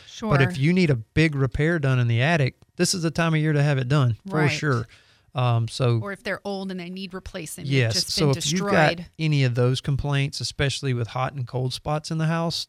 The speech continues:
Speaker 1: this is the time of year to definitely address that. It's a whole lot easier to get up there and look, work, all that stuff.
Speaker 2: Okay. Excellent.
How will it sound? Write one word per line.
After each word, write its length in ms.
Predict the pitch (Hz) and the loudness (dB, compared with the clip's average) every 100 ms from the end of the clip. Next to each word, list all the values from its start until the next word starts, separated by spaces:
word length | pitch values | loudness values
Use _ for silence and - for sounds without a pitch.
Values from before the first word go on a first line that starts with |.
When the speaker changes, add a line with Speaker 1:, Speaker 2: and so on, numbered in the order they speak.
| _ _ - | _ _ -16
Speaker 1:
this 260 | - 143 - | -4 -2 -2
is 200 | 147 127 | -4 -6
the 100 | 135 | -8
time 320 | - 135 131 | -6 -4 -2
of 60 | 127 | -2
year 240 | 127 123 | -2 -2
to 100 | 123 | -4
definitely 540 | 120 123 123 123 120 117 | -2 -2 -4 -6 -4 -4
address 400 | 117 123 117 - | -2 0 0 0
that. 340 | 120 117 113 - _ _ | 0 0 -2 -8 _ _
It's 140 | 123 | -12
a 60 | 113 | -8
whole 200 | - 127 | -2 0
lot 180 | 127 123 | 2 2
easier 300 | 123 120 117 | 0 0 0
to 60 | |
get 140 | 117 117 | 0 -4
up 120 | 110 | -4
there 120 | 113 | -6
and 140 | 110 120 | -4 0
look, 320 | 151 156 - | 2 2 0
work, 360 | 131 143 143 - - | -2 0 -2 -6 -2
all 160 | 135 | 0
that 160 | 123 123 | 0 -2
stuff. 360 | - 113 104 - _ _ _ _ _ _ | -8 -10 -14 -18 _ _ _ _ _ _
Speaker 2:
Okay. 360 | 185 180 135 160 _ | -20 -20 -20 -20 _
Excellent. 720 | 202 202 - 220 190 190 180 | -8 -8 -10 -12 -10 -10 -10